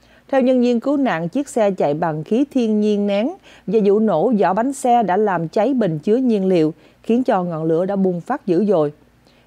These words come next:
Video từ hiện trường cho thấy ngọn lửa bao trùm chiếc xe bên dưới cầu vượt, với khói đen dày đặc bốc lên.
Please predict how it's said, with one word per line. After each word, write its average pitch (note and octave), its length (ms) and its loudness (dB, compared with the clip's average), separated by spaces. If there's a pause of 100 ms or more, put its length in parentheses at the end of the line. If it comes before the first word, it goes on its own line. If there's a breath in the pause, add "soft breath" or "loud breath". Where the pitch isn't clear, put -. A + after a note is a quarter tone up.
Video G#3+ 440 2
từ F#3 100 2
hiện E3 220 -2
trường F3 200 0
cho G#3+ 140 -4
thấy G3 180 -4
ngọn F#3+ 180 -4
lửa E3+ 200 0
bao G3+ 200 0
trùm E3 240 -2
chiếc C4 180 -6
xe G#3+ 280 0
bên G3 260 -2
dưới A#3 200 0
cầu F3+ 240 -2
vượt, E3 280 0 (500 soft breath)
với G#3 440 2
khói B3 180 -2
đen A3+ 340 0
dày F3 180 4
đặc E3 200 -4
bốc B3 200 -4
lên. A#3+ 200 0